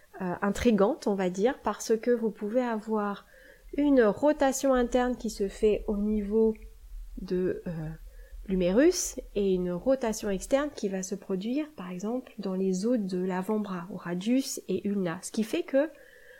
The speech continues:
votre main va se présenter d'une certaine manière, toujours dans cette position debout à la verticale avec les bras au repos. Et la position de la main n'est pas forcément le reflet de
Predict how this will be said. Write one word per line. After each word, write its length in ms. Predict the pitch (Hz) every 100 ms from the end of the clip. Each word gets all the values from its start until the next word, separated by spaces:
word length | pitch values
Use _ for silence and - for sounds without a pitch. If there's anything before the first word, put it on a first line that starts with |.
| - -
votre 460 | 208 220 - 220
main 340 | 202 208 233 392 - _ - _
va 200 | 208 208
se 120 | 208 220
présenter 580 | - 240 214 196 262
d'une 180 | 285 220
certaine 440 | 202 202 - 208 196
manière, 400 | 180 180 247 -
toujours 280 | 208 233
dans 140 | 247 208
cette 200 | 196 -
position 520 | 214 208 208 - 196
debout 340 | 180 175 202
à 40 | 254
la 140 | 190
verticale 540 | 170 175 - - 196 226
avec 280 | 170 -
les 60 | 180
bras 260 | 170 190 214
au 60 |
repos. 380 | 180 180 - - _ - - - - - -
Et 100 | 220
la 140 | 196
position 640 | 190 294 302 247 - 226 202
de 80 |
la 120 | 185 180
main 240 | 214 294
n'est 160 | 247 208
pas 360 | - - 269
forcément 600 | 247 233 - 226 208 196
le 140 | 185 175
reflet 480 | 170 208 - 269
de 360 | 277 214 208